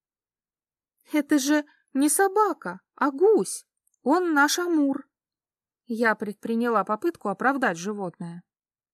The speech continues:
«Гусь домашний, он будет себя тихо вести». Ваня тоже в защиту сказал. «Вот когда зажарите его, тогда и приносите.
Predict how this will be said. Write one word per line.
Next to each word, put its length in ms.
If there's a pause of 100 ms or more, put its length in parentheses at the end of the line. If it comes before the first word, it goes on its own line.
(420)
«Гусь 440
домашний, 640
он 180
будет 240
себя 260
тихо 360
вести». 540 (840)
Ваня 380
тоже 320
в 40
защиту 460
сказал. 560 (1000)
«Вот 340
когда 400
зажарите 680
его, 340 (220)
тогда 360
и 80
приносите. 840